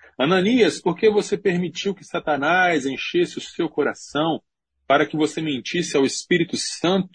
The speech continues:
retendo parte do valor do campo? Não é verdade que conservando a propriedade seria sua?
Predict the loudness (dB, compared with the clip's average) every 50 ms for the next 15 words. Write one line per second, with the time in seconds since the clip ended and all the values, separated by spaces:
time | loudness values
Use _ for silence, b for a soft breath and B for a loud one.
0 | -14 -10 -4 -2 -2 0 0 0 0 2 4 2 2 0 _ _ 2 2 4 4
1 | 2 2 0 -2 -2 -2 0 2 4 4 4 6 4 4 2 2 -2 -4 -4 -2
2 | -2 0 0 0 0 -2 -4 -10 -20 -20 _ _ _ _ _ _ _ _ _ _
3 | 0 2 4 4 6 6 6 6 4 4 4 4 4 4 4 2 -2 -4 -6 -6
4 | -6 -4 -4 -4 -4 -4 -4 -2 -2 -2 0 -2 -2 -2 -2 -2 -2 -2 -4 0
5 | 0 0 0 2 4 4 4 4 4 2 -2 -4 -2 -2 0 0 -2 -2 -4 -4
6 | -2 0 2 4 2 2 0